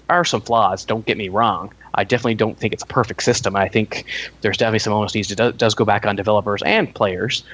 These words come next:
uh, to not get too involved after chasing these things and spending hours and hours. Like, I'll use the Time Lost Proto Drake as a famous example,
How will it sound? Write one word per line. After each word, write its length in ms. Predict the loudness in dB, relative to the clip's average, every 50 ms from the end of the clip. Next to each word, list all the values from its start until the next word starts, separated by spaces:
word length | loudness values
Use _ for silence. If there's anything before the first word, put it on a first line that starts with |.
| -18 -18 -16 -4 0
uh, 320 | 2 4 4 4 2 2
to 520 | 0 -4 -4 -4 -2 -2 -4 -6 -8 -10 -12 -10
not 320 | -6 -2 0 2 2 2 0
get 180 | -2 -4 -2
too 220 | -2 -2 0 0 0
involved 560 | -2 0 2 4 4 6 6 4 2 2 0
after 320 | -2 -2 -2 -2 -6 -6 -4
chasing 440 | 0 0 0 2 2 0 -2 -2
these 180 | -2 -4 -6 -4
things 280 | -4 -4 -6 -6 -8 -8
and 100 | -10 -2
spending 300 | -2 -2 -2 0 -4 -2
hours 340 | 0 2 2 2 0 -2
and 80 | 0 0
hours. 200 | 0 0 2 0
Like, 280 | 0 -2 -2 -6 -12 -14 -14 -16 -16 -16 -18 -20 -14 _ -4
I'll 200 | -2 0 0 0
use 220 | 2 0 0 0 0
the 140 | 0 -2
Time 340 | -2 0 -2 0 0 0 2
Lost 240 | 2 2 0 0 -4
Proto 260 | -2 0 2 2 2
Drake 240 | 2 0 -2 -2 -4
as 120 | -8 -10
a 40 | -4
famous 280 | -2 -2 -2 -2 -2 -4
example, 480 | -2 0 2 0 0 0 -2 -8 -8